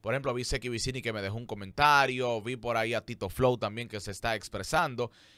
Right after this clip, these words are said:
eh, Joni Estrella. Hay varias figuras que han hablado, Ariel Santana, abiertamente,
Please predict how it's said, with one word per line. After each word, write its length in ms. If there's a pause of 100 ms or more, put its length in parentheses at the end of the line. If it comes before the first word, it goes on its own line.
(120)
eh, 680
Joni 240
Estrella. 580
Hay 180
varias 260
figuras 640
que 180
han 240
hablado, 400
Ariel 240
Santana, 560
abiertamente, 840